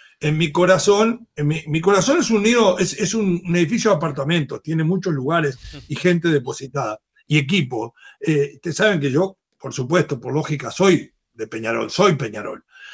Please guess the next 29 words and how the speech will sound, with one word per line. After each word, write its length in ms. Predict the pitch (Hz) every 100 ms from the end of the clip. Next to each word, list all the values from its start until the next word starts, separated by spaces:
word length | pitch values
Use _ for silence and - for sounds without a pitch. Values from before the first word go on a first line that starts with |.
| - -
Pero 380 | 156 160 165 151
a 80 | 143
mí 120 | 214
en 60 | 208
Argentina 460 | 185 160 196 208
siempre 380 | - 214 190 170
me 100 | 131
gustó 360 | 123 - 160 139
River 300 | 180 180 131
de 100 | 120
la 100 | 156
época 260 | 160 143
de 100 | 120
Matosas 520 | 113 117 170 147 160 -
y 80 | -
Cubilla, 520 | 117 165 135 113 135 _ - - -
y, 100 | 131
y, 420 | 131 135 143 147
y, 240 | 139 147 147
y 40 |
hay, 120 | 175 190
y 140 | 151
hay 120 | 190 190
que 140 | 180
decirlo, 540 | 143 - 220 156 131 - - -
si-, 280 | - - 131
simple 720 | - - 226 247 208 208 175 -
y 120 | 135
llanamente, 720 | 165 185 160 196 196 180